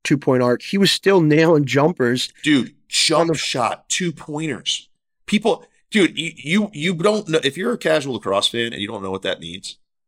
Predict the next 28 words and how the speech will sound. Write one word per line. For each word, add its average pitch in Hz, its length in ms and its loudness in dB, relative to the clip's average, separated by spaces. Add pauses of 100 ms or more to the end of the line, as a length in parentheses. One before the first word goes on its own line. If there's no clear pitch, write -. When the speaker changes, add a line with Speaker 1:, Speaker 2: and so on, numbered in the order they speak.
(140)
Speaker 2:
go 156 140 2
out 202 140 0
to 160 80 -6
a 123 40 -6
football 131 300 -8
field. - 240 -18 (640)
Stand 160 380 -2
sixteen 202 520 -2
yards 147 320 2
<laughs> - 20 2
away 127 180 -4
from 147 200 -6
the 131 80 -4
goal 117 460 0 (420)
and 143 220 0
see 190 500 2
if 135 220 -2
you 175 100 -6
can 143 220 -4
make 170 260 0
the 165 80 -2
ball 139 580 2
in 156 180 0
the 156 80 -4
net 143 360 0
in 143 80 -8
the 127 220 -4
air, 104 260 -4